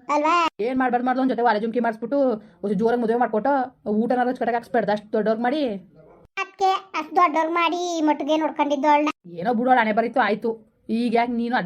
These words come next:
Speaker 2: ದಾವಿಸ ಎತ್ಕೊಂಡು ಈಗ ಯಾಕೆ ಜಗಳ ಮಾಡ್ತಿದ್ದಿ?
Speaker 1: ನಾನ್ ಯಾಕೆ ಜಗಳ ಮಾಡೋಣ? ಆ ವಿಷಯಕ್ಕೆ ಯಾಕೆ? ಐ, ಅದೇನೋ ಅಂತಿರಂತೆ ಯಾವಾಗ್ಲೂ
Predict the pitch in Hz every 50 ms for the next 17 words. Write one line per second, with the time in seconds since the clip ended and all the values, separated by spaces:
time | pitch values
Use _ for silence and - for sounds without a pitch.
0 | 180 165 175 190 214 214 233 220 220 220 240 233 208 214 214 226 214 190 220 208
1 | 214 214 208 220 214 214 240 269 262 _ - 349 349 349 349 349 359 330 320 381
2 | 359 381 392 381 370 359 370 392 339 320 302 302 320 311 359 320 320 320 392 370
3 | 359 359 370 349 403 427 415 415 - _ _ _ _ _ _ _ _ _ - 320
4 | 339 339 339 330 320 311 294 285 277 262 247 247 254 262 262 254 302 311 320 330
5 | 330 302 330 339 330 330 320 311 339 349 330 311 311 320 320 330 320 359 349